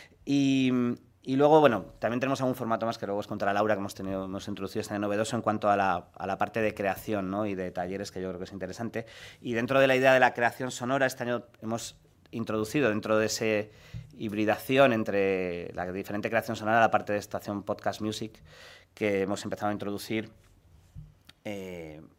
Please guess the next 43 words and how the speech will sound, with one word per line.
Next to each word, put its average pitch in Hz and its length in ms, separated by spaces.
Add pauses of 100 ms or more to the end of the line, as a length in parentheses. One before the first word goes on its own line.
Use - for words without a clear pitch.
(340)
conciertos - 540
dentro 87 260
del 82 100
festival. - 400 (800)
Además, 131 640
y 131 60
dentro 127 280
de 135 80
los 123 200
formatos 123 640
o 107 80
formas 107 400
de 104 120
sostenibilidad, 107 960 (320)
y 104 160
también 101 520
buscando 110 560
llegar 101 320
a 104 80
podcasts, 120 380
que 101 80
es 90 120 (120)
más 101 200
complicado 101 500
que 98 100
te 95 140
lleguen 101 440 (720)
en 98 120
la 95 80
lógica 104 320
habitual 101 260
del 101 80
festival, 113 400
es 101 100
cuando 104 180
hablamos 101 240
de 107 60
los 95 120
podcasts, 101 540
in-, 107 180
introducir 107 440
ya 117 100
podcasts. 120 480